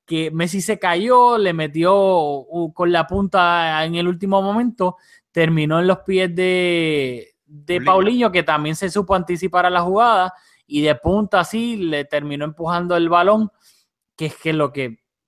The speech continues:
Speaker 1: te voy a dejar hablar, porque, pues, es lo que siempre hablamos, pero quiero que lo digas tú, de Paulinho.
Speaker 2: Bueno, bueno, de Paulinho lo que, eh, tengo que mencionar que como, bueno, es que lo hemos dicho demasiado aquí, vamos a sonar como, como récords rotos,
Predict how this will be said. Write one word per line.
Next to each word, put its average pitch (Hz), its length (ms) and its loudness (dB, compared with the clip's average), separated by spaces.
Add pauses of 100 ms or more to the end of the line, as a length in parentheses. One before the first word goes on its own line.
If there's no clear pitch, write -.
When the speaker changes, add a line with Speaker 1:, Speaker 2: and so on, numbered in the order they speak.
(180)
Speaker 1:
te 170 80 -6
voy 185 140 2
a - 20 2
dejar 208 160 2
hablar, 147 340 0
porque, 127 320 -10
pues, 160 300 -16 (100)
es 156 80 -10
lo 190 160 -2
que 185 80 -8
siempre 196 300 -4
hablamos, 190 280 0
pero 143 160 -2
quiero 143 200 -4
que 143 80 -4
lo 139 80 -2
digas 131 200 -4
tú, 117 200 -16 (420)
de 135 160 -8
Paulinho. 127 340 -2
Speaker 2:
Bueno, - 200 -6 (840)
bueno, 135 220 0
de 135 160 0
Paulinho 143 320 2
lo 196 140 0
que, 110 280 -6
eh, 123 40 -2 (180)
tengo 123 160 0
que 170 80 0
mencionar 175 460 -2
que 160 180 -2
como, 117 380 -4
bueno, 135 180 -2
es - 80 -6
que - 80 -4
lo 190 80 0
hemos 190 160 2
dicho 185 240 0
demasiado 170 380 2
aquí, 160 180 0
vamos 147 240 2
a 156 60 -2
sonar 147 260 -2
como, 139 460 -4
como 123 280 -2
récords 135 380 0
rotos, 147 320 2